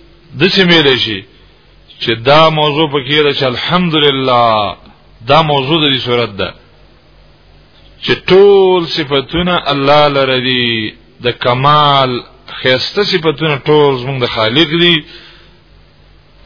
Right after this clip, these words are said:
ښکلي صفتونه ټول د هغه دي. دا دعوه وشو، ولې د الله دي؟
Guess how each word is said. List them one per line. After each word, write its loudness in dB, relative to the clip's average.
ښکلي 2
صفتونه 0
ټول 0
د 0
هغه 0
دي. -8
دا 4
دعوه 2
وشو، -6
ولې 0
د 4
الله 4
دي؟ -2